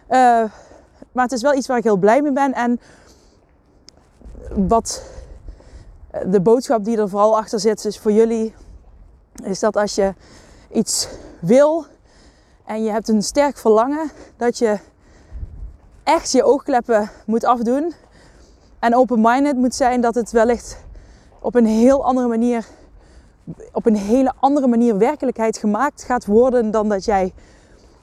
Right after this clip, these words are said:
had verwacht. En vaak op de manier die ik het verwachtte zat misschien ook wat weerstand. Hè? En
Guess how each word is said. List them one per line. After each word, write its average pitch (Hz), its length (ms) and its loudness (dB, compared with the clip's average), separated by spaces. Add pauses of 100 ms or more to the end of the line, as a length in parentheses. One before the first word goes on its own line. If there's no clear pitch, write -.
(120)
had - 240 -2
verwacht. - 600 0 (440)
En 202 200 -6
vaak 233 420 0 (1200)
op - 160 0
de 240 100 2
manier 240 400 4 (280)
die 220 260 0
ik 269 80 0
het 254 140 -4
verwachtte 226 460 -2
zat 226 180 -4
misschien 214 320 -4
ook 220 140 -2
wat 180 180 -4
weerstand. 311 720 0 (400)
Hè? 214 260 -4
En 196 240 -4